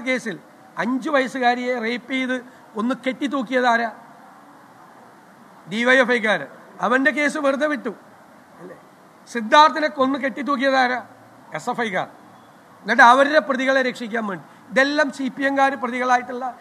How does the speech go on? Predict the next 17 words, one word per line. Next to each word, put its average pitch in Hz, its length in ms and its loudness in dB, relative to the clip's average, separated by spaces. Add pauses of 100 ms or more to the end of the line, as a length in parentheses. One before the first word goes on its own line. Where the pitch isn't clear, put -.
(180)
കേസുകളാണ്. 220 500 -4 (360)
ഏറ്റവും 220 300 4
അവസാനത്തെ 254 500 2
കേസാണ് 226 360 -2 (400)
നവീൻ 240 320 0
ബാബുവിന്റെ 247 400 4
കേസ്. 214 280 -8 (420)
ഇതിലെല്ലായിടത്തും 285 960 0 (520)
പ്രതികളെ 277 400 0 (100)
രക്ഷിക്കാൻ 277 420 -6 (120)
വേണ്ടിയിട്ടുള്ള 247 540 -4 (680)
ശ്രമമാണ് 226 600 2 (640)
ആ 165 160 -4
സി 214 160 -6
പി 247 120 -4
എം 233 160 -2
നടത്തിയത്, 233 460 -2